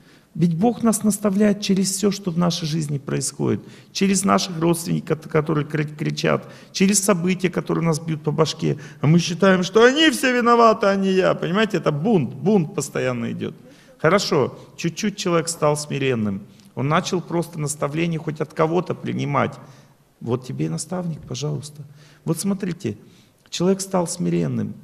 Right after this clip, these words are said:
он от дерева научится терпению. Вот кто больше терпением обладает, чем дерево? Оно стоит, че хочешь с ним делай, он будет стоять дальше". Очень терпеливое.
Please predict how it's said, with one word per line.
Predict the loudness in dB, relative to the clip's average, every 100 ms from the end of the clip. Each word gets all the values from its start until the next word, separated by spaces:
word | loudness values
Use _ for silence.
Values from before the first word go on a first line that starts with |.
| -8
он | -2 -2
от | -2
дерева | 0 0 2
научится | 0 -2 -4 -6 -8 -10
терпению. | -8 -8 -4 -4 -2 -4 -8 -14 -20 -10
Вот | -4 -4
кто | -2 -2
больше | 0 0 -2 -6
терпением | -8 -8 -4 -4 -2 -4
обладает, | -4 -4 -4 -4 -6
чем | -8 -6
дерево? | -4 -4 -6 -10 -20 -14
Оно | -6 -4
стоит, | -4 -2 -2 -2
че | -8
хочешь | -6 -6 -6 -8
с |
ним | -6 -4
делай, | -2 -2
он | -4
будет | -6 -8
стоять | -8 -8 -6
дальше". | -6 -8 -10 -16 _ _ _ _ _ _ _ _
Очень | -4 -2 -2
терпеливое. | -2 -6 -4 -2 -2 -2 -6